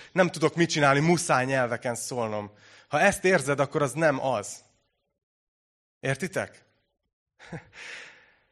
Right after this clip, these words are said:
Akkor miért mondja, hogy jel a nem hívőknek? Szerintem maga az a jelenség, hogy,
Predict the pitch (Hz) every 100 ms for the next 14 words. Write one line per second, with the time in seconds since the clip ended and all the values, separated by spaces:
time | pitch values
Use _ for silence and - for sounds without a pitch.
0 | _ _ _ _ _ 147 - 180 233 185
1 | 143 131 135 127 143 127 123 123 113 104
2 | 104 104 107 - 156 156 151 165 208 254
3 | 160 170 143 135 139 110 98 - 101 95
4 | 120